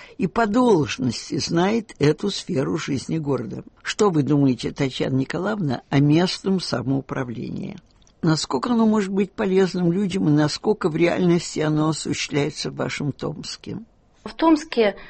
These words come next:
Speaker 2: есть примеры замечательные по местному самоуправлению благодаря личностям, энтузиастам.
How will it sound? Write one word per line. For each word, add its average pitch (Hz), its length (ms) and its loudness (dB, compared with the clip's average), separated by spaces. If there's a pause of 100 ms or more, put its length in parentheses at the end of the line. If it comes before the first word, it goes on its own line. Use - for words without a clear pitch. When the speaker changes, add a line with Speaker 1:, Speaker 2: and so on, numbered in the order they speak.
Speaker 2:
есть 208 420 2
примеры 220 640 2 (220)
замечательные 185 1080 0
по 185 200 -2
местному 180 360 -4
самоуправлению 175 880 -4
благодаря 226 760 6 (120)
личностям, 180 840 -4 (160)
энтузиастам. 208 960 4